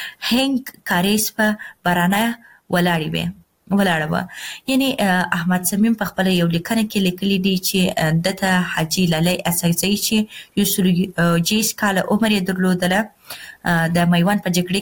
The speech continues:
کې یې ګډون کړی و، نو هغه ورته کیسه کړې وه چې ملاله میوندي هغه لیدلې ده، ا، ځکه ملاله میوندي چې وه د آغا محمد خوګاڼي لور وه چې په کښتیو کې یې ژوند کوه.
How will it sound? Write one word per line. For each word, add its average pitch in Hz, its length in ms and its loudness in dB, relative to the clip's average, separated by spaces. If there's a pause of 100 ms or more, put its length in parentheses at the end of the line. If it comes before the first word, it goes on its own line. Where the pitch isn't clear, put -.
کې 202 80 -2
یې 175 100 2
ګډون 180 320 2
کړی 202 240 0
و، 214 240 2 (280)
نو 202 80 4
هغه 202 280 0
ورته 247 240 -2
کیسه 214 300 -2
کړې 220 220 -2
وه 185 140 2
چې 180 140 -4
ملاله 185 340 2
میوندي 170 580 2
هغه 175 200 -2
لیدلې 175 400 0
ده، 214 320 0 (400)
ا، 175 160 2
ځکه 175 220 0
ملاله 185 380 2
میوندي 170 480 2
چې - 120 -4
وه 202 160 2
د 185 120 -2 (440)
آغا 170 220 2
محمد 165 440 0
خوګاڼي 170 460 0
لور 220 200 2
وه 240 200 0
چې 240 200 -4 (280)
په 180 80 -2
کښتیو 180 520 0
کې 269 120 -2
یې 240 80 2
ژوند 160 300 -2
کوه. 147 300 -2